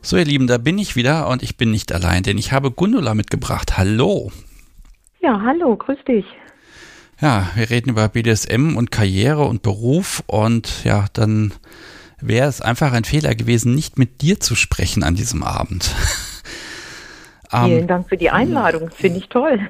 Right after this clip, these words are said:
Speaker 1: Ja, sehr gerne. Ähm, ja, man kennt, manche kennen vielleicht schon ein bisschen was, weil ich ja von dir mal irgendwelche Kärtchen mit durch die Gegend schicke. Ähm, was hast du mit B D S M zu tun?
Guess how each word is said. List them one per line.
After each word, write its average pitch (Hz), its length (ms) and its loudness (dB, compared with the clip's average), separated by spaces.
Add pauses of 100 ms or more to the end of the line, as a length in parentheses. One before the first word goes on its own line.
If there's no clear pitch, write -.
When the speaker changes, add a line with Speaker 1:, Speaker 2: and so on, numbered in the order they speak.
Speaker 1:
Ja, 127 240 4
sehr 131 260 0
gerne. 135 460 2
Ähm, 117 300 -2 (800)
ja, 123 100 0
man 123 180 4
kennt, 117 440 -2
manche 156 280 0
kennen 185 240 0
vielleicht 143 240 2
schon 131 120 2
ein 120 40 0
bisschen 190 280 2
was, 196 200 0
weil 143 120 2
ich 135 80 -2
ja 143 80 2
von 123 160 0
dir 120 160 2
mal 120 100 2
irgendwelche 98 300 -2
Kärtchen - 480 0
mit 196 140 0
durch 180 120 2
die 160 140 0
Gegend 175 340 2
schicke. 202 340 0 (600)
Ähm, 135 360 2 (240)
was 143 220 0
hast 156 220 0
du 185 40 2
mit 190 180 2
B 160 100 2
D 151 80 0
S 147 120 0
M 120 140 0
zu - 140 -4
tun? - 320 -6